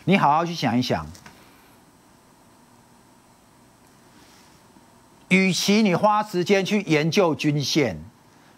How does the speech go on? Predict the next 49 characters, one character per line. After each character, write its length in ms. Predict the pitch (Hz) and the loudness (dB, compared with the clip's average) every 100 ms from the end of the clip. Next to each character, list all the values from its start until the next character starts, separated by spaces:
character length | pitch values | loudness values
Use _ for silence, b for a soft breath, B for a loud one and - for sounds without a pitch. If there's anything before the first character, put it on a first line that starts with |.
| - | -2
你 140 | 143 | 2
不 140 | 160 | 4
如 180 | 220 180 | 4 4
花 380 | 175 - 196 190 | 2 0 2 2
时 240 | 190 151 | -4 -6
间 340 | 147 170 165 170 b b b | 0 2 0 -4 b b b
好 220 | - 131 | 0 2
好 160 | 165 190 | 2 0
去 140 | 202 | 0
了 200 | 160 147 | 2 2
解 240 | 156 131 98 | 2 -4 -2
一 100 | 185 | -2
家 220 | 175 180 | 2 0
公 180 | 160 160 | 0 -4
司 200 | 160 156 | -4 -4
的 120 | 139 110 | -2 -2
产 360 | - 107 92 | -4 -4 -4
业 280 | 104 143 123 | 0 0 0
面。 280 | 113 120 85 85 _ - - _ _ _ _ _ _ _ _ _ _ _ _ _ _ _ | 0 -2 -4 -14 _ -20 -20 _ _ _ _ _ _ _ _ _ _ _ _ _ _ _
买 140 | 123 143 | -2 2
对 140 | 208 | 2
产 180 | - 120 | 2 -2
业 220 | 160 139 | 0 0
的， 260 | 120 92 - | -2 -6 -4
你 80 | 123 | 0
的 80 | 156 | 0
股 100 | 135 | 2
票 180 | 185 165 | 2 2
可 120 | 170 | 0
以 60 | |
从 140 | 135 135 | 0 -2
五 200 | 117 110 | -2 -2
十、 340 | - 113 120 120 - - - | -2 -2 -2 -2 -18 -20 0
一 80 | 180 | 2
百、 260 | 135 104 | 2 0
两 260 | 85 120 135 | 0 0 2
百、 200 | 120 101 | 0 0
三 180 | 147 143 | 0 0
百、 100 | 113 | 0
四 160 | - | -2
百、 120 | 135 95 | -2 -2
五 120 | 120 | -2
百 140 | 110 | -2
报 180 | 87 131 | 0 0
到 160 | 123 107 | 2 -2
一 60 | |
千、 160 | 123 117 | -4 -4
两 160 | 104 73 | -4 -6
千， 180 | - | -12